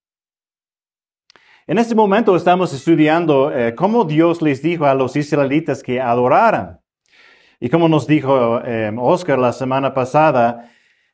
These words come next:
eh, mucha de la palabra de Dios habla del tabernáculo y del templo, ¿no? Y las generaciones futuras querrían saber por qué, ¿no?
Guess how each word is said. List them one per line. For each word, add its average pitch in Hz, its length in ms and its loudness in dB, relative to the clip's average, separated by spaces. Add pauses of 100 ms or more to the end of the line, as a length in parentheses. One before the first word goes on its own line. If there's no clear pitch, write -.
(100)
eh, 131 420 -2
mucha 139 920 -2 (140)
de 127 120 -2
la 123 180 0
palabra 131 400 2
de 120 160 -2
Dios 131 440 0
habla 139 520 2
del 120 260 -2
tabernáculo 127 800 -2
y 113 140 -4
del 117 220 -4
templo, 220 420 -2
¿no? 143 360 -10 (1000)
Y 156 80 -2
las 180 180 2
generaciones 185 760 0
futuras 233 540 0
querrían 233 480 0
saber 151 800 0 (340)
por 208 280 0
qué, 180 520 -2
¿no? 156 280 -4